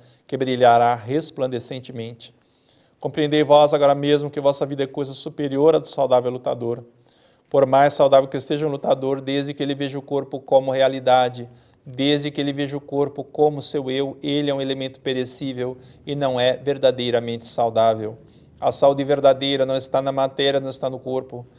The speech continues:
A vida verdadeira não está na matéria, não está no corpo. Vosso eu verdadeiro não está na matéria, não está no corpo.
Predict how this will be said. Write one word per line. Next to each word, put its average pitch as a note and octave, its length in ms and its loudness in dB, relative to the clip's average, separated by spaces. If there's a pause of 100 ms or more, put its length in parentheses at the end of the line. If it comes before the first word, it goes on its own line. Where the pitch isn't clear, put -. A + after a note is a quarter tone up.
(260)
A A#2 100 4
vida C3+ 240 0
verdadeira C3+ 680 2
não C3+ 80 -4
está C#3 240 -2
na C#3 100 -2
matéria, C3+ 500 0
não C3 80 -8
está B2+ 200 -4
no B2 100 -6
corpo. B2 460 -8 (440)
Vosso C3+ 320 6
eu C#3 80 2
verdadeiro C3+ 600 2
não C3 80 -8
está C#3 240 -4
na C#3 80 -4
matéria, C#3 540 0
não C3+ 80 -10
está C3 200 -6
no C3 120 -8
corpo. C3 480 -6